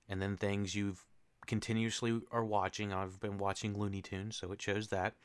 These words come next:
And then you continue, you have a list. If you have a queue, you have a list. You can watch the, your whole list. It'll show what's featured. Um, you get things like The Big Bang, Betty, whoever the hell that is,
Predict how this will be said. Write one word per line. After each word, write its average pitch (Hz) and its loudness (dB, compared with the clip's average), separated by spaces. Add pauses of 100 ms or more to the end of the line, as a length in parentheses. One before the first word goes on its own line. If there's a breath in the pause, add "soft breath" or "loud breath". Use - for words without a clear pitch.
(500 loud breath)
And 107 2
then 110 4 (280 loud breath)
you 113 -4
continue, 131 2 (280 soft breath)
you 107 0
have 107 4
a 107 6
list. 120 6
If 101 -6
you 107 -2
have 107 2
a 98 -2
queue, 123 2
you 110 2
have 110 2
a 107 -2
list. 110 0
You 98 -4
can 101 -2
watch 98 0
the, 98 -10
your 98 -2
whole 95 0
list. 113 0 (300 loud breath)
It'll 107 0
show 107 4
what's 98 2
featured. 139 2 (420 loud breath)
Um, 98 -2
you 92 -2
get 101 0
things 98 0
like 92 0
The - -4
Big 92 2
Bang, 110 4
Betty, 101 4
whoever 98 -2
the 95 -2
hell 98 -2
that 98 -4
is, 101 -8